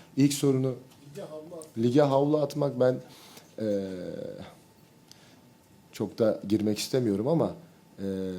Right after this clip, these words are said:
hepimizin de bildiği gibi ben de bu, eee, futbol oynarken dokuz puanlar, sekiz puanlardan gelip neler yaşandığını hepimiz biliyoruz.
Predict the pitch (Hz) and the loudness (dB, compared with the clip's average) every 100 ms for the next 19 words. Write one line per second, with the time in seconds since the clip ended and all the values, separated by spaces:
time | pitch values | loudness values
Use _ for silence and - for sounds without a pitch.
0 | 87 87 82 - - - - 110 120 120 | -10 -10 -12 -14 -18 -12 -8 -4 -2 -2
1 | 143 120 110 107 139 147 107 95 107 110 | -2 0 2 2 2 2 0 2 2 2
2 | 104 98 - - - - 92 101 98 98 | 2 0 -4 -18 -20 -14 -4 -2 -2 -4
3 | - - 73 57 58 113 - 95 98 113 | -10 -12 -12 -12 -10 -10 -4 -2 0 0
4 | 151 - 147 165 - - - - 95 - | -2 -2 -6 -8 -14 -20 -20 -12 -8 -6
5 | 92 - 95 92 98 95 - 92 101 - | -8 -6 -4 -2 0 -2 -4 -10 -10 -6
6 | 98 92 92 87 90 87 110 131 - - | -4 -2 -2 -4 -4 -2 -4 -6 -16 -20
7 | - - 92 92 104 98 - 90 92 110 | -20 -10 -2 2 2 0 -2 -6 -4 -4
8 | 98 101 101 92 95 98 78 | -4 -4 -4 -4 -4 -4 -4